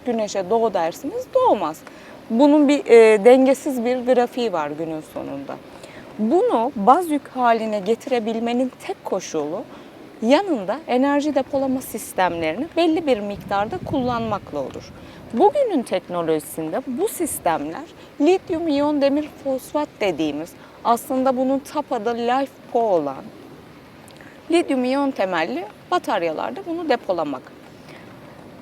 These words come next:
Şimdi biz bu teknolojiyi on yıldır yapıyoruz. On yıldır bu teknoloji bizim elimizde. Dünyanın farklı farklı lokasyonlarında çalışan enerji depolama sistemlerimiz var.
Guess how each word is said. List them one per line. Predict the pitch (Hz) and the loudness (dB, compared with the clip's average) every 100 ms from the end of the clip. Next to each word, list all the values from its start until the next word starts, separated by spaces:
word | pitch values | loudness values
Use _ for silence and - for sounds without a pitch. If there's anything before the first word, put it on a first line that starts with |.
| - - - | -20 -20 -10
Şimdi | - 302 330 | 2 4 6
biz | 320 | 4
bu | 285 | 4
teknolojiyi | - 277 269 254 247 254 302 | 2 2 4 4 4 4 6
on | 254 220 | 6 4
yıldır | 180 147 156 | 0 0 0
yapıyoruz. | 156 - 151 151 165 | -2 -2 -4 -4 2
On | 208 | 2
yıldır | 214 185 190 190 | 2 -2 -2 -4
bu | |
teknoloji | 185 175 165 165 160 175 185 | -6 -8 -6 -6 -4 -6 -8
bizim | 170 185 | -8 -6
elimizde. | 160 160 160 151 151 | -4 -4 -8 -6 -6
Dünyanın | 165 190 185 196 | -4 -4 -4 -6
farklı | 202 180 185 190 | -4 -4 -4 -6
farklı | 165 156 156 160 | -6 -6 -6 -4
lokasyonlarında | 160 180 160 151 147 151 143 156 196 | -4 -6 -6 -8 -8 -6 -6 -4 -6
çalışan | - 185 170 175 202 | -2 -2 -2 -6 -8
enerji | 180 175 175 175 170 | -6 -2 -2 -4 -6
depolama | 165 185 175 185 | -6 -6 -6 -8
sistemlerimiz | 180 160 - 156 - 151 160 214 262 208 | -10 -14 -8 -8 -4 -6 -6 -8 -10 -2
var. | 185 151 - | 2 2 -2